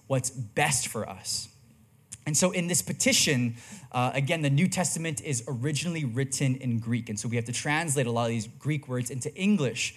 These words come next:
But as I have found, as I'm even learning Japanese on the side, a lot of words mean a lot of different things. And the English word that we use for will, but for the Greek word, doesn't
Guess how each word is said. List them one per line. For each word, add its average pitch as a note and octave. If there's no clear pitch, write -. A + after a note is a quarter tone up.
But D3+
as D#3+
I F3
have G3
found, B2+
as B2+
I'm C#3
even C#3
learning B2+
Japanese B2
on B2+
the A2+
side, A2
a -
lot C3+
of E3
words C#3
mean C3
a B2
lot A#2
of A#2
different A2+
things. A2+
And D3+
the D3
English G3
word C#3+
that C3
we C3
use F3
for -
will, B2+
but A#2
for C#3
the A#2
Greek D#3
word, C#3
doesn't E3